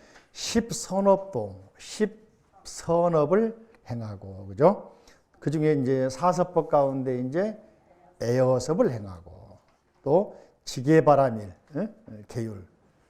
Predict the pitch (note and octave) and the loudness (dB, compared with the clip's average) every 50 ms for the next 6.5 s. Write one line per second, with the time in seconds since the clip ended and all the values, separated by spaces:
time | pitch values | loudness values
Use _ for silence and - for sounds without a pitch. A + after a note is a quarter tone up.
0 | _ _ - B2 - - D#3 D#3+ D#3+ D#3+ D3 D#3 D3 C3+ C3+ A2+ C#3+ C#3+ A#2 C#3 | _ _ -18 -10 -2 -2 0 0 0 0 2 4 4 4 4 4 2 0 0 0
1 | D3 D3 C3+ C3+ C3 B2+ C3+ C3 C3 B2 G#2+ C3 C#3+ F3 F#3 F3+ - - A#2+ A#2 | -2 -2 0 0 0 0 0 0 0 -2 -2 -4 -4 -4 -6 -6 -8 -10 -10 -10
2 | A2+ A2 A2 G#2 G#2+ _ _ _ _ _ - - - G3+ G3 - - - - - | -10 -10 -12 -14 -16 _ _ _ _ _ -14 -10 -10 -10 -10 -10 -14 -14 -8 -4
3 | F3 F3+ F3+ F3+ F3+ F3 E3 E3+ E3 D#3 C3+ B2+ B2+ A#2 A#2+ A2 A#2 A#2 B2 B2 | -2 -2 -2 -2 -4 -4 0 0 2 2 2 0 -2 -2 -2 -4 -4 -4 -2 -4
4 | A#2+ A#2+ B2 D3 C#3+ C#3+ C#3+ C#3 B2 A#2+ B2 D3 - - - F#3+ G3+ G#3 G3 - | -4 -4 -2 0 0 0 0 -2 -4 -4 -8 -10 -12 -12 -10 -10 -8 -8 -10 -10
5 | - - - G3+ G3 F#3 E3+ - - A#2 G#2+ G#2+ G#2 G#2 F#2+ F#2+ G2 F#2+ F#2 F2+ | -14 -14 -8 -6 -4 -4 -4 -6 -8 -12 -10 -10 -12 -12 -12 -14 -16 -16 -16 -18
6 | - - G#2+ B2 D#3+ G#3+ A3+ - - | -18 -4 2 4 4 4 4 -2 -14